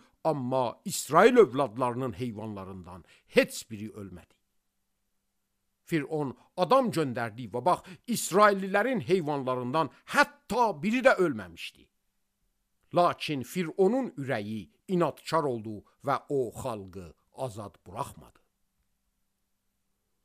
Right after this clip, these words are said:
Rəbb Musaya və Haruna dedi: "Kürədən iki ovuc dolusu kül götürün. Qoy Musa onu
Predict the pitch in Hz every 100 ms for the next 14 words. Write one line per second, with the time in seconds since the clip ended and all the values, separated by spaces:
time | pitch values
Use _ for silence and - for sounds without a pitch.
0 | _ _ _ _ _ _ _ - 254 170
1 | 175 196 170 - 196 202 233 180 170 -
2 | - 143 131 117 127 139 95 85 104 -
3 | _ _ _ _ _ _ _ _ _ _
4 | _ - 262 262 247 294 254 - 196 -
5 | 262 208 196 180 214 - - 113 98 -
6 | 147 160 - _ - - 190 139 127 -
7 | - - _ _ _ _ _ _ _ _
8 | _ 185 208 180 196 - 185 190 160 196
9 | 190 202